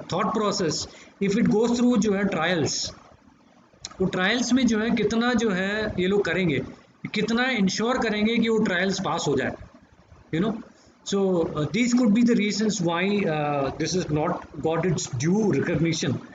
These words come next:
मुझे लगता है। Uh, ये तो साइंटिफिक रीजन मुझे जो लगता है, otherwise geopolitically, sir, I mean, uh, tomorrow they could also say that the seven hundred, uh,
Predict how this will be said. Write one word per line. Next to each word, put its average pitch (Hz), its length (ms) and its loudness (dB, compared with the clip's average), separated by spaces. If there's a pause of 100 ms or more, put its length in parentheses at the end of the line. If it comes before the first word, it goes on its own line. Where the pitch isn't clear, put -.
(420)
मुझे 151 180 0
लगता 139 360 -2
है। 170 220 -4 (720)
Uh, 202 300 -6 (360)
ये 208 80 2
तो 233 100 0
साइंटिफिक 214 460 2
रीजन 214 280 2
मुझे 202 240 2
जो 185 140 2
लगता 151 320 -2
है, 165 160 -4 (680)
otherwise 196 360 0
geopolitically, 202 880 2
sir, 202 440 0 (2250)
I - 80 -4
mean, 160 280 2
uh, 139 200 0
tomorrow 165 380 0
they 180 140 0
could 175 180 0
also 165 300 0
say 185 220 -2
that 175 260 0
the 165 100 0
seven 160 320 -2
hundred, 170 420 0
uh, 147 420 -2